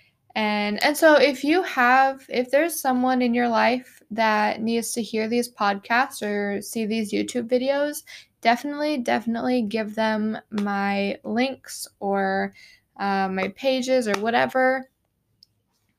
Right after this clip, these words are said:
and, um, introduce them to We Fight Too, because I, I just want to create a really supportive online community.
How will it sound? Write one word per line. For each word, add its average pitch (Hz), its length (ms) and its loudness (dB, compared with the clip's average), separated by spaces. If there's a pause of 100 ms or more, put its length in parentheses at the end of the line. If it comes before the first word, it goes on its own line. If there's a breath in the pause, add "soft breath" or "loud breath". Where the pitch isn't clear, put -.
(100)
and, 226 640 2 (520)
um, 117 360 -2
introduce 269 540 0
them 233 240 0
to 226 160 -6
We 220 160 0
Fight 220 240 -2
Too, 240 240 -2
because 196 680 -4 (1200 loud breath)
I, 233 720 2 (280)
I 240 160 4
just 285 280 -2
want 240 380 4
to 220 280 -2
create 220 520 -4
a 196 420 -2 (580)
really 269 360 4
supportive 226 680 -2 (680)
online 220 340 2
community. 202 680 -4